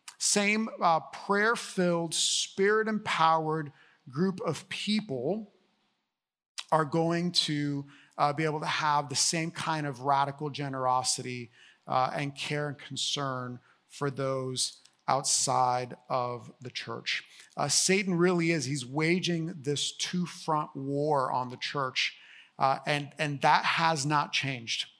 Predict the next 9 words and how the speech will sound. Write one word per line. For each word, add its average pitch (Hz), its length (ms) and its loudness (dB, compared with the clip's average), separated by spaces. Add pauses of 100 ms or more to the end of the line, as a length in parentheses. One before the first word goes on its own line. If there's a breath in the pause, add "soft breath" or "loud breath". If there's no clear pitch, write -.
(540 loud breath)
Um, 127 540 2
that 143 160 2
has 156 180 -2
not 147 200 4
changed. 143 360 -2
I, 180 40 -2
in 156 260 -2
fact, 151 340 4
I, 156 120 4